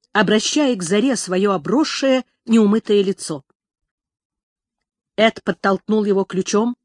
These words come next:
и он заковылял, то и дело останавливаясь и вдыхая воздух. «Матерь Божия!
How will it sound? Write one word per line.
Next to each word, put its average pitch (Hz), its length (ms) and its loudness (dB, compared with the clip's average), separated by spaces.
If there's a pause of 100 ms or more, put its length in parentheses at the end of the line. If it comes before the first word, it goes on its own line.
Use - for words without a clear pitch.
(920)
и 202 100 0
он 247 180 6
заковылял, 233 720 0
то - 160 -2
и 190 100 4
дело 208 300 0
останавливаясь 254 960 -2 (120)
и 226 120 0
вдыхая 190 420 0
воздух. 170 560 -4 (960)
«Матерь 214 460 -4
Божия! 196 440 -10